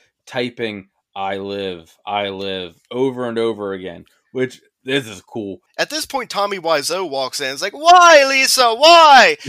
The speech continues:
Speaker 2: Everybody betray me." <laughs> "I'm fed up with this world. Take it, Satan." <laughs> He just leaves. <laughs>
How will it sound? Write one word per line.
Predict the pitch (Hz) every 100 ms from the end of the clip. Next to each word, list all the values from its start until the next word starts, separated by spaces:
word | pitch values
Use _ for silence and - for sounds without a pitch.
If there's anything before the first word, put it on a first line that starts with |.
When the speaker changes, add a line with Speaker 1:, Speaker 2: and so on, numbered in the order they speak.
| - 320
Speaker 2:
Everybody | 392 381 359 302 285 254 254
betray | 233 - 247 214 190
me." | 156 120 104 - - _ _ _ _ -
<laughs> | 330 311 - -
"I'm | 277 392 - - - - 311 - - 339
fed | - 330
up | 302 -
with | 247 -
this | 233 -
world. | 202 220 233 233
Take | - 370 262
it, | 233
Satan." | - 226 226 240 233 214 _ _ _ _ _ _ _ _ -
<laughs> | 277 349 - - 392 _ 294 - - - 226 - 233 - _ _ -
He | 262
just | 247 143
leaves. | 139 139 143 143 - - - - - - - -
<laughs> | -